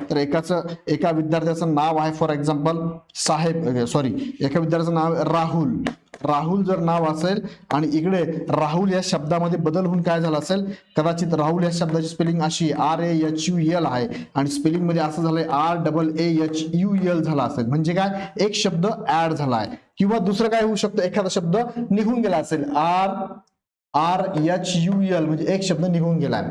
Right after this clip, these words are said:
बरोबर? याला म्हणूया स्पेलिंग मध्ये झालेली मिस्टेक आहे, ॲड झाला, निघून गेला, किंवा एखादा शब्द डबल ॲड झाला, राहुलच्या जागी आर डबल ए एच यू एल झाला असेल, ही स्पेलिंग मिस्टेक आहे.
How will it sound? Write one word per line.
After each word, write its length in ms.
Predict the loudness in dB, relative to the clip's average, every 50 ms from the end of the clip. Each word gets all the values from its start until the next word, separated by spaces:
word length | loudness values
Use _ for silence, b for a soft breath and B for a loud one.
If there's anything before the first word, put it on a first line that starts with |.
| 0
बरोबर? 340 | 0 2 2 0 0 -2 -4 -4 -2 0
याला 140 | 0 2 2
म्हणूया 240 | 2 0 2 0 0 -2
स्पेलिंग 420 | -2 -2 0 0 0 2 2 2
मध्ये 160 | 2 0 0
झालेली 300 | 0 0 0 0 0 2
मिस्टेक 420 | 0 0 0 0 0 -2 -2 0 -2
आहे, 160 | -2 0 0
ॲड 140 | 2 2 2
झाला, 200 | 0 0 0 0
निघून 260 | 2 2 2 2 2 2
गेला, 200 | 2 2 0 0 -2 -4 -4 -4 B 0
किंवा 180 | 2 2 2
एखादा 220 | 2 2 2 0 0
शब्द 260 | 0 0 0 0 2 0 0 -2 -4 -6 -6 -4 -4 -2 0 2 2
डबल 220 | 2 2 2 2 2
ॲड 180 | 2 2 0
झाला, 180 | 0 0 0 0 0
राहुलच्या 480 | 0 0 0 0 2 0 0 0 0 0
जागी 260 | 0 0 0 -2 -2 B B B B B B 0
आर 300 | 2 2 2 2 2 0 0 0
डबल 300 | 0 0 0 0 0 -2 -2 -2
ए 120 | 0 0 0 0 -2 -4 -8 -12 -14 _ _ _ -2 0
एच 320 | 2 2 2 0 -2 -2 0
यू 100 | 0 2
एल 260 | 2 2 2 2 2
झाला 220 | 2 2 2 2
असेल, 260 | 0 0 -2 -4 -4 -2
ही 140 | 0 0 0
स्पेलिंग 360 | 0 0 0 0 2 2 2
मिस्टेक 360 | 0 0 0 0 -2 -2 -2 -2
आहे. 100 | -6